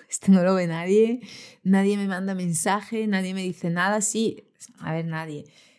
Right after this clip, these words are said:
Sí, las, las chicas que siempre me siguen, que siempre están ahí, las cuatro, cinco, seis, diez personas más cercanas, sí. Pero a gente nueva no. Y yo decía, "Uf,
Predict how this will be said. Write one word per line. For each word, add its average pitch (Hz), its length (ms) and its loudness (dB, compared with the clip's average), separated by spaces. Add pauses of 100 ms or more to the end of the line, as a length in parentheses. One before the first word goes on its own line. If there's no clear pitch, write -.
(100)
Sí, 180 320 -4
las, 165 240 -6
las 165 180 -8
chicas 185 640 -6
que 160 80 -12
siempre 175 280 -8
me 165 100 -6
siguen, 175 640 -2
que 156 100 -16
siempre 160 240 -14
están 156 240 -12
ahí, 175 540 -4
las - 160 -12
cuatro, 180 340 -4
cinco, 180 320 -10
seis, 175 320 -6
diez 180 300 -6
personas 170 500 -10
más 160 160 -12
cercanas, 175 480 -8
sí. - 480 -4 (540)
Pero 185 180 2
a 160 40 -2
gente 220 340 0
nueva 240 340 4
no. 220 340 -2 (600)
Y 185 100 4
yo 170 140 2
decía, 156 580 -8 (240)
"Uf, - 400 -16